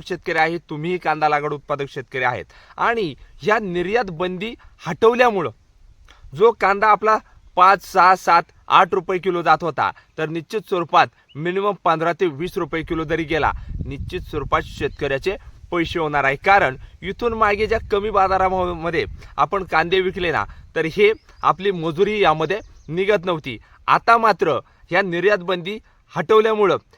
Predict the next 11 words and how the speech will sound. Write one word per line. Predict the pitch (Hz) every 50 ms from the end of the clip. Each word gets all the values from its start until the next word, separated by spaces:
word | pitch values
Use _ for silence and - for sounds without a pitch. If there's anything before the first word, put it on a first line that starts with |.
| _ _ -
केंद्र | 165 170 180 196 214 208
शासनाने | - 190 165 170 - 185 180 185 190
हा | 175 190 190
निर्णय | 180 165 160 165 165 165 202 220
घेतल्यामुळं | 220 208 208 - 196 202 190 185 180 156 123 - _ _ - _ _ -
निश्चित | 151 170 - - - 214
स्वरूपात | 196 - - 202 190 190 175 202 160 123 - _ _ _ -
आपली | - 143 - 185 190
मजुरी | 190 170 165 165 151 180 190 208 214
निघन | 208 208 185 180 160 143 - _ _ - -
आणि | 156 190 202